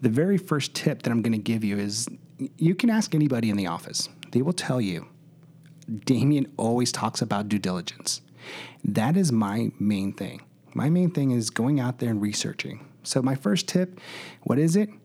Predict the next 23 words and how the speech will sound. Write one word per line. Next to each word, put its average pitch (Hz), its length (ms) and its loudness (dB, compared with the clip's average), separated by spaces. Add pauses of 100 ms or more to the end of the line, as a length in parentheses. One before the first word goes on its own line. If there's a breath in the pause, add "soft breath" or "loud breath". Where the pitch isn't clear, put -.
(180)
Do 123 80 0
your 127 140 2
due 120 120 0
diligence. 101 640 -2 (220)
Do 151 200 6
your 160 200 4
research 135 680 0 (160)
on 131 260 2
the 123 100 -2
company. 110 600 -2 (640 loud breath)
So - 160 2
let's 160 180 2
say 151 200 2
you've 160 240 4
chosen 120 340 2
a 107 60 0
company - 420 -4 (100)
and 117 240 2
you're 135 120 2
interested 143 480 0
in 120 80 4
this 117 160 2
company. 101 420 -2